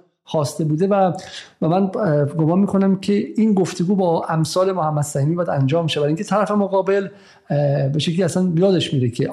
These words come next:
آزادی و دموکراسی برای ایران در تاریخش یک تاریخی داره. خب، یعنی همون کسایی مثل محمد سهیمی که استقلال می‌خوان و مقابله با آمریکا،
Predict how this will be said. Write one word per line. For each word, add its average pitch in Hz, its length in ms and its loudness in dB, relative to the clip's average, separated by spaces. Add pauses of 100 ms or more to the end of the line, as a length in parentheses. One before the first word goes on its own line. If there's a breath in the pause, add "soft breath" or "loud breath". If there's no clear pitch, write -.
آزادی 147 420 2
و 165 100 2
دموکراسی 143 420 0
برای 147 420 2 (680 loud breath)
ایران 160 440 2
در 160 140 2
تاریخش 156 500 0
یک 165 180 0 (360)
تاریخی 147 440 2
داره. 113 200 -2
خب، 113 520 -2
یعنی 139 120 0
همون 160 200 0
کسایی 165 260 0
مثل 160 380 0
محمد 139 320 2
سهیمی 139 320 0
که 175 160 -2
استقلال 151 580 0
می‌خوان 127 400 -4 (420)
و 139 60 0
مقابله 139 420 0
با 135 140 2
آمریکا، 151 600 0